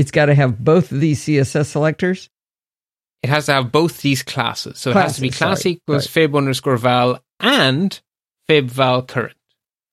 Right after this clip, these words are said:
Speaker 2: In other words, the one that needs to be unhighlighted is the one that is both one of my numbers and is current.
Speaker 1: Hmm.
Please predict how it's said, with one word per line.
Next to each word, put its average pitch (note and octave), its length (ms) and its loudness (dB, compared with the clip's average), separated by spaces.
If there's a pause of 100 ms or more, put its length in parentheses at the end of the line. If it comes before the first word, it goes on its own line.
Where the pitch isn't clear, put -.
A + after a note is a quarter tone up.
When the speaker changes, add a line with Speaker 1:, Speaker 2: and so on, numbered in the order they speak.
(480)
Speaker 2:
In E3 60 4
other E3 140 2
words, D#3 240 2 (300)
the D3 180 0
one C4+ 240 2
that B3+ 120 2
needs G#3 200 2
to - 60 -8
be E3 120 2
unhighlighted D3+ 880 0
is C3 220 -2
the C#3+ 80 0
one D#3+ 280 2
that C#3+ 120 2
is C3+ 140 0
both D3 360 2
one F3+ 160 0
of D3 140 2
my E3 180 2
numbers C#3 500 2 (120)
and F#3+ 420 0
is D3 220 0
current. - 480 -6 (400)
Speaker 1:
Hmm. E3+ 200 0